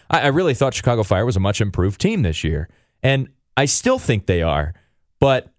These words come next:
the red card in the twelfth minute for one of their key defenders in Johan Kappelhoff, and Joseph Martinez just picking apart that defense, plus Tito Villalba as well. Four nil the final, and we'll break this thing down from all angles. But the biggest story of the game in my mind, C C V,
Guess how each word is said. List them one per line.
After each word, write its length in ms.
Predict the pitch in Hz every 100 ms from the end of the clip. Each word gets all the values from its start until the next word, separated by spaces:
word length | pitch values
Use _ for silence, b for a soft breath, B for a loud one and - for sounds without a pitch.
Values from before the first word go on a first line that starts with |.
| _ -
the 100 | 107
red 220 | 170 156
card 200 | 160 139
in 60 |
the 80 | 123
twelfth 340 | - 123 113 104
minute 240 | 92 98
for 120 | 107
one 140 | 101 98
of 120 | 85
their 200 | 92 87
key 360 | - - 190
defenders 560 | 131 120 123 113 98 92
in 100 | 95
Johan 340 | 95 92 90
Kappelhoff, 800 | 87 82 80 78 78 78 80 - _ _ _ _ -
and 420 | 101 98 95 90 -
Joseph 440 | - 135 139 120 110
Martinez 640 | 101 - 110 104 85 80
just 340 | - 87 - -
picking 320 | 131 131 110
apart 320 | 92 107 101
that 200 | 95 78
defense, 440 | 101 104 - 95 -
plus 240 | 95 -
Tito 260 | 98 85 78
Villalba 420 | 85 95 92 82
as 120 | 80
well. 360 | 98 101 95 - b b -
Four 300 | - 156 139
nil 220 | 120 113
the 100 | 95
final, 500 | - 95 92 87 87 b b
and 160 | 110 117
we'll 80 |
break 300 | 98 107 98
this 180 | 104 95
thing 220 | 101 92
down 320 | 87 85 82 85
from 200 | 87 -
all 280 | 92 92 85
angles. 300 | 78 76 82
But 200 | 131 135
the 60 |
biggest 580 | 123 113 220 240 208 -
story 440 | - 135 143 147 131
of 80 |
the 80 | 107
game 380 | 92 110 107 98
in 100 | 92
my 260 | 95 110 117
mind, 380 | 98 85 78
C 160 | - 85
C 240 | 78 82
V, 340 | 76 80 76